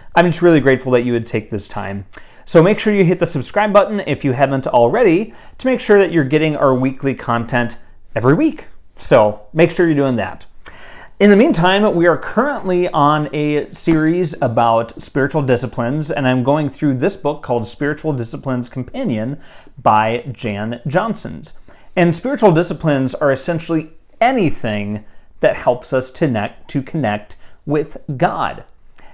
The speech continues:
And Henry Nouwen, who is a really well-regarded writer in the theological world, um, he said something really, um, wise about spiritual practice, and that it's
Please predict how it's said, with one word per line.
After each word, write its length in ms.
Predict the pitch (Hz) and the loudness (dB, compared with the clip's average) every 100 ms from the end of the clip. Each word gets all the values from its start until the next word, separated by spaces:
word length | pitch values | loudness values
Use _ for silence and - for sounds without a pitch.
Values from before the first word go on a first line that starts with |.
| - | -6
And 200 | - 139 | 0 0
Henry 340 | 131 214 208 180 | 2 0 0 2
Nouwen, 500 | 151 151 151 120 117 | 2 4 2 0 -2
who 220 | 131 127 | -2 0
is 280 | 120 113 - | -2 -4 0
a 220 | 135 120 | 4 4
really 240 | 135 160 139 | 4 0 2
well-regarded 800 | 123 120 117 117 117 117 110 107 | 4 6 4 4 2 2 -2 0
writer 380 | 110 110 110 | 0 0 -2
in 420 | - 117 110 107 - | -4 -6 -6 -8 -8
the 260 | 113 107 | -6 -6
theological 680 | 107 127 110 110 107 104 113 | -6 -6 -2 -2 -4 -4 -6
world, 440 | 104 107 107 104 104 - - - - | -4 -2 -2 -4 -6 -14 -20 -20 -4
um, 220 | 123 113 | -2 0
he 140 | 113 175 | 0 0
said 180 | 170 151 | 0 -2
something 300 | 151 135 123 | 0 0 2
really, 420 | 131 123 120 - | 4 4 2 2
um, 400 | 123 110 110 127 | 2 2 -2 2
wise 380 | 123 117 120 120 | 4 6 2 2
about 200 | 113 107 | -2 -2
spiritual 440 | - 117 110 107 | -4 -4 -4 -6
practice, 560 | - 113 113 117 113 - | -2 -2 -2 -6 -8 -6
and 160 | 131 | -2
that 100 | 117 | 0
it's 180 | 113 | 0